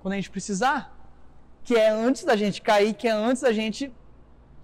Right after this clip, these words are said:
cair ao pecado, antes da gente pecar, Jesus está pronto pra oferecer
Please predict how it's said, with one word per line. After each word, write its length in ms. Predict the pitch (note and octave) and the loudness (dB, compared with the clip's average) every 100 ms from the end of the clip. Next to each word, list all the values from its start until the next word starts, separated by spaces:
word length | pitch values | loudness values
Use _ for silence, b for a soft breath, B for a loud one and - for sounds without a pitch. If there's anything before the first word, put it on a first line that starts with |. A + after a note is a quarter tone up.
| - - | -20 -4
cair 280 | G#3+ A3 C4+ | 0 2 4
ao 100 | C4 | 2
pecado, 520 | A3 - G#3 G#3 F#3+ | 0 -2 0 2 2
antes 120 | A3+ | 0
da 60 | A3+ | -2
gente 200 | A3+ - | -6 -4
pecar, 600 | B3 A#3+ G#3 G3+ - - - | -6 0 0 0 -4 -6 -4
Jesus 280 | G3 A3 | -2 -2
está 200 | G3+ A#3 | -2 -4
pronto 440 | A3+ - A#3 C4+ A#3 | -4 -2 0 0 -2
pra 140 | B3 | -4
oferecer 580 | A#3 A#3+ A#3 A3+ G3+ | -2 -2 -2 -2 -4